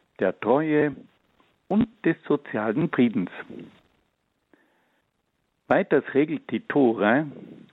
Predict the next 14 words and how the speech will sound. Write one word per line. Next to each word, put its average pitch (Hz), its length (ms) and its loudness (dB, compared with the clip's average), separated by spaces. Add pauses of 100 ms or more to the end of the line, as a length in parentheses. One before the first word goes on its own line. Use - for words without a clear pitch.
(220)
also 107 300 0
das 107 220 2
mosaische 131 640 0
Gesetz, 117 340 0 (760)
das 165 180 0
ethische 202 500 0
Verhalten 139 600 0
des 127 200 2
Menschen 160 640 -2 (880)
in 170 260 2
den 143 400 2 (140)
verschiedensten 190 1080 0
Bereichen 117 640 0
des 127 120 -2